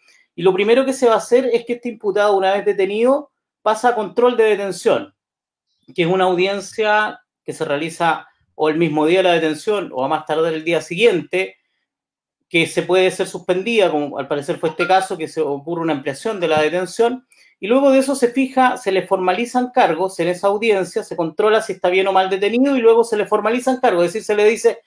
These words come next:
"Señor, usted está siendo investigado por nosotros, el Ministerio Público, por este delito". Una vez formalizado, el fiscal, dependiendo del delito, pide medidas cautelares.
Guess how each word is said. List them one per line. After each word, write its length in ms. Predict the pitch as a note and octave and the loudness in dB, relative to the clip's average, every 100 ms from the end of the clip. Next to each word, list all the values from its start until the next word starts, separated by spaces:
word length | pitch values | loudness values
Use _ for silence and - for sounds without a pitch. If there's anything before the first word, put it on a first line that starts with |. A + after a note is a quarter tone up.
| _ _ | _ _
"Señor, 520 | - G3 A#3+ C#4 - | -2 2 4 2 0
usted 360 | G#3+ E3+ A#3 B3+ | -10 2 4 4
está 180 | A#3+ A3 | 2 -2
siendo 280 | - A#3 A#3 | -2 -2 -2
investigado 840 | A3 F3 - F#3 A#3+ A3+ G3+ F#3+ | -4 -6 -4 2 4 4 4 0
por 160 | E3+ D#3+ | -4 -6
nosotros, 460 | D#3+ A3+ G#3+ F3+ | -4 0 0 0
el 60 | E3 | -2
Ministerio 440 | E3+ E3 F#3 F#3+ | -4 -4 0 0
Público, 600 | G3 A#3+ B3 C4+ D4 D4 _ _ _ _ _ _ | 2 0 0 2 2 0 _ _ _ _ _ _
por 380 | - A3 A#3+ - _ _ _ - | 4 6 4 0 _ _ _ -2
este 260 | A#3+ A#3+ | 2 4
delito". 360 | G3 A#2 G#2+ _ _ _ _ _ _ _ _ _ _ _ _ _ _ _ _ - | 4 2 -4 _ _ _ _ _ _ _ _ _ _ _ _ _ _ _ _ -4
Una 180 | A#3 | 2
vez 160 | B3 C4 | 2 4
formalizado, 840 | C4 A#3+ A#3+ A3+ - B3 C4+ D4 A3+ | 0 0 -2 -2 0 2 4 2 0
el 80 | - | -4
fiscal, 540 | F#3 - A3+ B3 - | -8 -2 -2 -2 -10
dependiendo 580 | - D#3+ E3 E3 F#3+ G3+ | -4 -2 -2 -6 -6 -4
del 100 | G3+ | -2
delito, 360 | G#3 A3+ B3 A#3+ | -2 -2 -2 -2
pide 180 | A#3 A#3 | 0 0
medidas 340 | A3+ A3+ A3+ | 0 -2 -2
cautelares. 720 | A3+ G3 A3+ G#3+ C3 A#2 - | -2 -2 0 0 0 -2 -8